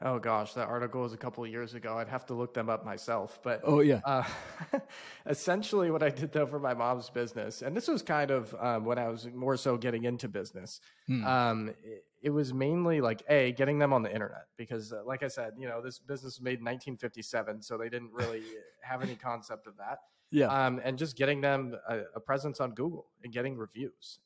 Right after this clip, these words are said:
Speaker 1: and,
Speaker 2: Mm.
Speaker 1: uh, collecting all of their customers' information. So getting them off of this old credit card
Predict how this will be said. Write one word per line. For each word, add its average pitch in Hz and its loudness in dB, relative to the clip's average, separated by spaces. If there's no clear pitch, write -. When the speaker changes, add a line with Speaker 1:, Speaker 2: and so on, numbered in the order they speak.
Speaker 1:
and, 113 -4
Speaker 2:
Mm. - -20
Speaker 1:
uh, 101 -2
collecting 135 -2
all 120 4
of 120 -4
their 117 0
customers' 110 -6
information. 139 -2
So 123 -4
getting 117 -2
them 117 -4
off 110 -2
of 117 -4
this 113 -8
old 110 -2
credit 110 -6
card 113 -2